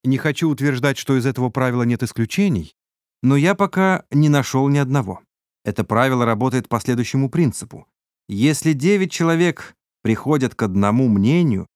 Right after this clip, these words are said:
это является значимым свидетельством их правоты. Таким образом, десятый не станет им возражать, если полностью не убеждён в истинности своей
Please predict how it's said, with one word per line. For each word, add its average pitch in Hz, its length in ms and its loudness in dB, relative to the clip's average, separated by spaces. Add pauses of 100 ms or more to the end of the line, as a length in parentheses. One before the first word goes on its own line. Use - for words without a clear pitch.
(220)
это 101 180 -2
является 127 760 0
значимым 113 760 0
свидетельством 110 1000 -2
их 117 200 -4
правоты. 101 520 -2 (380)
Таким 104 320 -2
образом, 147 560 0 (120)
десятый 131 640 0
не 131 100 4
станет 143 520 -2
им 131 180 2
возражать, 123 600 0 (200)
если 107 300 -2
полностью 147 640 0
не 131 80 4
убеждён 120 580 0
в 120 240 0
истинности 156 540 -2
своей 113 540 0